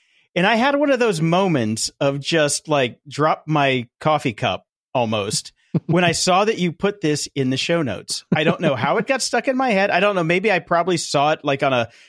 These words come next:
Speaker 1: news headline scrolling by and it just got stuck somewhere, you know, some
Speaker 2: Mm-hmm.
Speaker 1: Bader Meinhof happened somewhere along the way.
Speaker 2: <laughs>
Speaker 1: But I was just, like, gobsmacked when I saw that this was in the show notes. And I'd been humming the song in the morning trying to get it out of my head.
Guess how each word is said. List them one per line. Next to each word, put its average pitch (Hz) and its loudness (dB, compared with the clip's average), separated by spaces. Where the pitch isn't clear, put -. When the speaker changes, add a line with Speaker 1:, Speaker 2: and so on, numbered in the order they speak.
Speaker 1:
news 156 2
headline 165 0
scrolling 147 0
by 135 2
and 143 0
it 131 -2
just 127 -6
got 120 0
stuck - -4
somewhere, 143 0
you 139 -2
know, 113 0
some - 2
Speaker 2:
Mm-hmm. 92 0
Speaker 1:
Bader 156 2
Meinhof 139 0
happened 135 -2
somewhere 135 0
along 135 0
the 135 -2
way. 139 2
Speaker 2:
<laughs> 127 -8
Speaker 1:
But 143 -2
I 214 0
was 240 0
just, 180 -2
like, 127 -2
gobsmacked 127 -2
when 131 -2
I 117 2
saw 127 0
that 120 -4
this 147 0
was 151 0
in 147 2
the 135 0
show 147 0
notes. 104 -2
And 160 0
I'd 160 0
been 156 0
humming 208 0
the 151 2
song 147 0
in 139 0
the 135 0
morning 147 0
trying 143 -2
to 131 -2
get 139 0
it 139 0
out 131 0
of 127 0
my 113 0
head. 104 -2